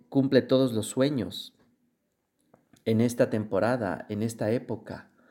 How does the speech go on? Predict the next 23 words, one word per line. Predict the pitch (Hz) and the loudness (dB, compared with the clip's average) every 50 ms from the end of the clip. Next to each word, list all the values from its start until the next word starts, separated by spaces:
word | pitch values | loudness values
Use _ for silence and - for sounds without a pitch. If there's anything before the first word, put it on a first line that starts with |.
| _ _ - | _ _ -4
en | 110 120 | -2 0
estos | 127 120 - - 123 104 98 | 0 -2 -2 -2 -4 -2 -2
meses. | 107 113 131 135 - - 95 - - - - - _ _ _ _ _ _ _ _ _ _ _ _ _ _ _ _ _ _ _ _ - | -2 -2 -2 -2 -4 -8 -10 -10 -12 -14 -18 -20 _ _ _ _ _ _ _ _ _ _ _ _ _ _ _ _ _ _ _ _ 2
Visualícese | - 131 123 127 131 117 117 123 147 143 - - 139 127 120 - - 107 95 87 - - - _ _ _ _ _ _ _ _ | 4 4 4 6 6 4 6 4 2 0 0 -2 -2 -2 -2 -2 0 0 0 -2 -4 -8 -14 _ _ _ _ _ _ _ _
que | - 117 | -4 -2
usted | 107 107 107 - - 131 120 120 | -2 -2 -2 -2 -2 -2 -2 -2
se | - - 127 113 | -2 -2 -2 0
merece | 107 104 95 98 113 135 135 139 - - - - - - - _ _ _ | 0 0 2 2 2 2 0 -2 -6 -6 -6 -6 -6 -8 -16 _ _ _
y | - 120 113 | -2 0 0
al | 110 110 | 2 2
merecerse | 110 113 110 107 104 104 - 127 120 120 - - 110 | 0 0 0 0 -2 -2 -2 -2 -4 -2 -2 -4 -2
más, | 110 113 120 123 120 - - - - - - _ _ _ _ _ _ _ | -2 0 -2 -2 -4 -6 -10 -14 -20 -20 -20 _ _ _ _ _ _ _
dese | - 107 123 120 - 120 - | -6 -4 -4 -2 -4 -4 -2
cuenta | - 123 120 120 123 117 - | -2 -2 0 0 -2 -4 -4
cómo | - 110 113 117 | -4 -2 -2 0
le | 110 101 95 | 0 -2 -2
llega | 95 107 110 107 104 92 | -2 -2 -2 -2 -2 -4
más | 98 104 104 104 | -4 -4 -6 -4
dinero | 104 98 98 98 95 98 90 - - - | -6 -6 -6 -6 -6 -6 -8 -10 -10 -8
y | 107 107 | -6 -4
más | 101 101 107 113 120 117 | -4 -2 -2 -2 -2 -4
dinero, | 113 107 104 104 104 104 104 104 95 - - | -4 -4 -4 -2 -2 -2 -2 -2 -2 -4 -6
más | - 98 98 107 120 131 - - | -8 -6 -4 -4 -4 -6 -8 -12